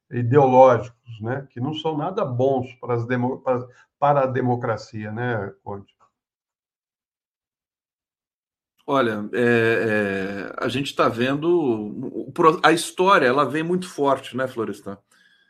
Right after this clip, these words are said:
Speaker 2: É, é, essa decisão, pra gente desembocar, inclusive, aqui na, dentro da sua resenha, né, desembocar na delação do Mauro Cid, que foi,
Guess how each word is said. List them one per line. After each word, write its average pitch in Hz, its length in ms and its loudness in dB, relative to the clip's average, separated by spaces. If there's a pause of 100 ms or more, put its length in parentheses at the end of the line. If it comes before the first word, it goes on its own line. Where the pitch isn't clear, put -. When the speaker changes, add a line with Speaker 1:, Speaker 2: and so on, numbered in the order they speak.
(140)
Speaker 2:
É, 107 880 -2 (260)
é, 143 80 4
essa 175 200 2
decisão, 135 500 -4
pra 131 200 0
gente 139 260 -6
desembocar, 127 580 -2
inclusive, 120 440 -4
aqui 110 240 -6
na, 110 100 -6 (180)
dentro 117 320 -6
da 104 120 -4
sua 104 520 -6
resenha, 110 520 -6
né, 123 240 -10 (320)
desembocar 117 720 -2
na 117 100 -2
delação 117 560 -2
do 110 100 -8
Mauro 123 280 -2
Cid, 156 380 -10
que 120 120 -14
foi, 113 480 -4